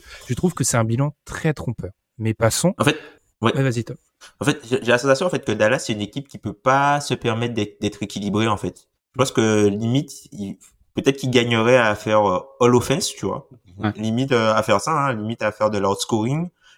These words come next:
Speaker 2: et, euh, mettre de, des, des shooters qui mettent dedans et utiliser, euh, Luka avec, euh, Christian Wood plus souvent, quoi. Peut-être qu'il
Speaker 1: Mm.
Speaker 2: gagnerait à faire ça. Mais tu sais que très bien que si t'as un combo Luka, Christian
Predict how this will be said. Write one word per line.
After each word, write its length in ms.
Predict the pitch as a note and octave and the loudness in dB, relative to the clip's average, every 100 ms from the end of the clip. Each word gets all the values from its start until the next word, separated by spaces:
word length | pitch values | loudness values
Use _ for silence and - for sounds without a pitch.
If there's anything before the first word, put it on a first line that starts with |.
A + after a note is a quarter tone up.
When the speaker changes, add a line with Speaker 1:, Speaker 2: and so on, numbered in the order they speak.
| - | -4
Speaker 2:
et, 140 | G#2 | 0
euh, 140 | G2 F#2+ | 2 2
mettre 340 | G#2 C3 B2 | 2 0 0
de, 360 | G2+ G2 F#2+ F2 - | 0 0 0 -4 -6
des, 300 | F#2+ F#2 F2+ | -4 -4 -4
des 280 | F#2 F#2+ G2 | -8 -8 -8
shooters 360 | - - C3 | -8 -2 -2
qui 80 | - | -2
mettent 140 | A2 | -4
dedans 320 | G2+ G2 B2+ D3 | -2 2 2 2
et 160 | A2 | 0
utiliser, 720 | F#2+ F#2+ - G2+ F#2+ A2+ C3 | -2 -4 -10 -10 -4 -2 0
euh, 320 | G#2+ F#2+ F#2 | 0 0 -2
Luka 600 | F2 G2 F#2 G#2 A2 A2 | -6 -8 -4 0 0 0
avec, 280 | F#2+ F2 F#2 | 0 -2 -4
euh, 60 | F#2 | -8
Christian 300 | - - G2 | -8 -4 -2
Wood 160 | F#2+ A#2 - | -2 -4 -6
plus 100 | G#2+ | -10
souvent, 300 | - A2 C3+ | -4 -4 -4
quoi. 180 | - - _ _ _ | -6 -10 _ _ _
Peut-être 140 | B2 | -2
qu'il 80 | A#2+ | 0
Speaker 1:
Mm. 40 | A2 | 2
Speaker 2:
gagnerait 320 | G#2 G#2+ G#2+ | 4 2 2
à 60 | A2+ | 2
faire 120 | A2 | 0
ça. 160 | G#2+ - - - - | 0 -4 -8 -14 -6
Mais 100 | G2 | -4
tu 100 | G#2 | 0
sais 180 | - C3+ | 0 0
que 80 | |
très 180 | G#2+ - | 0 -4
bien 180 | A2 B2+ | -2 -2
que 100 | A2+ | -2
si 120 | - | -6
t'as 120 | - | -6
un 60 | A2 | -6
combo 420 | - A2+ A2+ A#2 | -4 -4 0 0
Luka, 420 | A2 A2 - A#2 - | -2 -4 -2 -2 -4
Christian 260 | - - | -6 -4